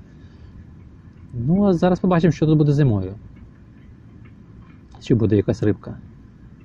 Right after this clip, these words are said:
Ну, на пасівкоті то плотвичка покльовує, на фідер ловлять. Як фідер? Просто беруть грузик і два повідочки, од-, ви-, один і тоді другий трошки вище.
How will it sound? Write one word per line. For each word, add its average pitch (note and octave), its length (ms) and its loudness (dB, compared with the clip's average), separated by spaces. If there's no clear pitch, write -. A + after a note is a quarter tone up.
Ну, D#3 120 2
на C#3 180 0
пасівкоті E3 560 2
то D3 360 2
плотвичка E3 480 0
покльовує, G#2 600 2
на B2 140 2
фідер C#3 320 2
ловлять. D#3+ 320 2
Як E3+ 220 0
фідер? G#2+ 260 0
Просто - 280 0
беруть D3 200 4
грузик A3 400 4
і D3 160 6
два C#3 200 2
повідочки, B2+ 480 2
од-, C3 140 2
ви-, D#3 200 4
один D#3 500 2
і C#3 80 0
тоді B2+ 180 2
другий A#2+ 200 4
трошки A#2+ 260 -2
вище. - 380 0